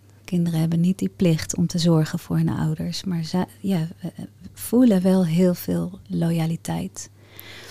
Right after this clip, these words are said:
En trouwens, ik zeg nu, hè, dat is niet zo, maar dat is natuurlijk ook heel cultureel bepaald. Hè? Want volgens mij in, ja, meer islamitische culturen wordt wel gezegd, kinderen hebben de plicht om voor hun ouders te zorgen.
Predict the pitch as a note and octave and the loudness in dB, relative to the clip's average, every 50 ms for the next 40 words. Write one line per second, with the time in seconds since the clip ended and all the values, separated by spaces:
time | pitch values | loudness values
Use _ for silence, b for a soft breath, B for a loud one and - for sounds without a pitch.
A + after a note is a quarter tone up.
0 | B B B B - - F3+ E3 - - F#3+ F#3+ G3 F#3+ - F#3 - - - G#3 | B B B B -4 -2 -2 -2 0 0 2 2 2 0 -2 -4 -6 -2 -2 0
1 | G#3 G#3+ - - G3 F3+ F3 E3+ F3+ F#3+ - - - F3+ F#3+ G#3 A#3+ A3+ G#3 F#3+ | -2 -2 -2 -2 -2 -2 0 -2 -4 -6 -8 -10 -8 -6 -6 -6 -6 -4 -4 -6
2 | F#3 - - G#3 G#3 - G#3+ F3+ E3+ - - F#3 E3+ E3+ F#3+ A#3 C4 B3+ A3 F#3+ | -6 -4 -4 -4 -2 -2 -2 -2 -2 -2 -2 -2 0 2 2 2 2 2 0 0
3 | F#3 F#3 F#3 - - F#3 - - G3+ F#3+ - F#3+ - - - F#3+ F#3+ - F#3 F#3 | -2 -4 -4 -4 -6 -8 -6 -6 -8 -6 -6 -6 -6 -2 -2 -2 0 2 4 6
4 | F#3+ F#3 F#3+ - - G3 F#3+ - F#3 F#3 F#3 G3+ G#3+ G#3 F#3 E3+ E3+ F3+ F#3+ - | 6 4 2 2 0 0 0 0 0 0 2 4 4 4 4 4 4 2 0 -6
5 | - - - - - - - - - - - - - F#3 F#3 - - G3 A3 G#3 | -14 -20 -20 -20 -20 -20 -20 -20 -14 -12 -6 -2 0 0 2 2 2 2 4 4
6 | E3 E3 E3+ - - - - - - - - F3+ G3 G#3+ G#3+ G3 - - - - | 2 2 0 -2 -6 -6 -6 -8 -12 -4 0 0 2 2 2 0 -2 -4 -6 -6
7 | - - - G3 F#3+ F#3+ G3 F#3+ F#3 - - F#3 F#3 F3+ F3+ - - - b b | -4 0 2 4 6 6 6 6 4 4 2 4 4 4 4 2 -2 -6 b b
8 | b b b b b b b b b b b b b b - - - G#3+ G3 F3+ | b b b b b b b b b b b b b b -12 -4 0 2 4 4
9 | F3 E3+ F3+ F3+ F3 - - F#3 - - G3+ G3 F#3+ G3 F#3+ - F#3+ - - F#3 | 4 6 6 6 6 6 4 0 0 2 4 4 4 4 4 2 0 0 0 -2
10 | - - F#3 F3+ F3+ - F#3+ F#3 F#3 F#3 F3+ F3 E3 E3+ E3 D#3+ E3 F3 E3+ F3 | -2 -2 -2 -2 0 0 2 2 2 2 2 2 0 0 -2 -2 -4 -4 -4 -4
11 | - F3 F3+ G3+ B3 C#4 - - B3+ - A3 G#3 F#3+ - - - - G#3 G3+ G3 | 0 2 4 4 4 2 0 -2 -6 -4 -4 -4 -4 -6 -6 -4 0 2 4 4
12 | F#3 F#3+ F3+ F3 F3+ F3+ F#3 F3+ F3 - _ G3 F#3+ F3 D#3 - - - - - | 2 2 2 0 0 2 0 0 -2 0 _ 4 4 4 4 2 -2 -10 -14 -10
13 | - - F3+ E3+ - - F3+ E3 D#3+ D#3+ D#3+ D#3+ D#3+ E3 E3 E3 D#3+ - - E3+ | -2 -2 -2 0 0 0 0 2 2 2 2 2 0 0 0 -2 -4 -6 -6 -6
14 | E3 - - - E3+ F3 - - - | -6 -4 -6 -6 -6 -8 -8 -10 -14